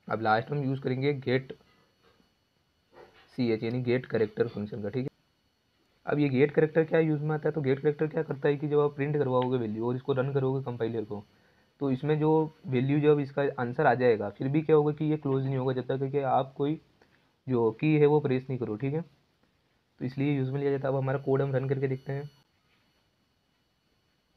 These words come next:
ठीक है। देखो ये successfully run हो गया, ठीक है। अब यहाँ पे हम कोई भी assumptions के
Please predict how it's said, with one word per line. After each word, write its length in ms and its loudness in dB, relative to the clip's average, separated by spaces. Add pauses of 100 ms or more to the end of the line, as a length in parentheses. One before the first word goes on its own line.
(960)
ठीक 140 -4
है। 60 0
देखो 200 -2
ये 80 2
successfully 480 -6
run 140 -4
हो 80 -6
गया, 160 -6
ठीक 180 -10
है। 60 -2
अब 100 -4
यहाँ 220 -2
पे 100 6
हम 140 4
कोई 200 -2
भी 220 0
assumptions 600 -4
के 200 -6